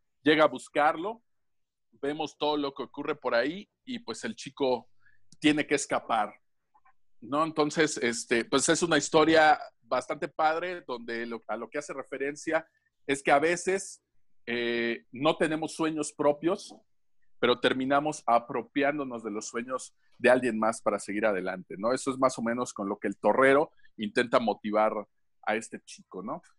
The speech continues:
Me gustó mucho la introducción, por ejemplo, normalmente se da que en este tipo de títulos la hace algún compañero que hace cómics o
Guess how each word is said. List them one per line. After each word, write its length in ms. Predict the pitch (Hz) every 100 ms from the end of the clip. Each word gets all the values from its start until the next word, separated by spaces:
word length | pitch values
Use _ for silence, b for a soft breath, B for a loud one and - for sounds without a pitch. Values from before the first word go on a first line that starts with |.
| b
Me 160 | 226 143
gustó 300 | 156 - 196
mucho 460 | 208 214 - 175 160
la 120 | 147
introducción, 1000 | 147 151 143 139 - - 170 175 196 185 _ _ _
por 140 | 131 131
ejemplo, 400 | - 165 170 147
normalmente 760 | 139 139 156 156 160 156 156
se 160 | - 131
da 160 | 143
que 100 | 143
en 80 | 139
este 160 | 147 147
tipo 260 | 147 151
de 60 | 123
títulos 520 | - 151 151 147 147
la 140 | 127 131
hace 280 | - 143 120
algún 280 | 117 135
compañero 520 | 135 139 110 113 123 110
que 100 | 117
hace 200 | - -
cómics 680 | 131 139 139 135 127 - - _ _ _
o 500 | - 104 107 110 110